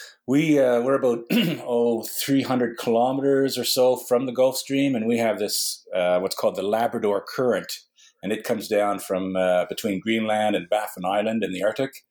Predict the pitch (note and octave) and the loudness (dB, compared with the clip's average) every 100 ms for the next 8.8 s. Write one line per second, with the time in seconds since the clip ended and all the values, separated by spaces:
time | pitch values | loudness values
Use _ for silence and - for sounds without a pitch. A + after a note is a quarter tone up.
0 | - - _ - A#3 E3 A2+ A#2 A#2 G#2 | -20 -20 _ 0 0 0 -2 -6 -6 -8
1 | - B2+ A#2 A2+ F#2+ - - - _ _ | -6 -6 0 0 0 -4 -8 -10 _ _
2 | _ _ F2+ F2 G2+ G#2 G#2 G2 G2 F#2+ | _ _ -10 -4 -2 0 0 0 0 0
3 | F2 F#2 F2+ F2+ F2 - G2+ - F2 F#2+ | -4 -8 -4 -2 -2 0 -2 -2 -8 -4
4 | F#2 - G2 F#2 F#2 F#2 F2 F#2 G#2 - | -4 -2 -4 -2 0 0 0 0 -2 2
5 | G2+ F#2+ G2 F#2+ F#2+ F2+ F2+ - F2+ F2+ | 0 0 0 2 0 -2 -6 -4 0 2
6 | F2 - B2 A#2 - F2 E2+ F#2+ F#2 - | 0 -2 -4 -4 -6 -6 -6 -8 -8 -4
7 | A2+ G2+ F#2 E2 E2+ _ _ _ - F2+ | -4 -2 -2 -2 -4 _ _ _ -10 -6
8 | G2+ F2+ - F#2+ F2+ F2+ E2+ F2+ | -4 -4 -2 -2 -2 -4 -4 -4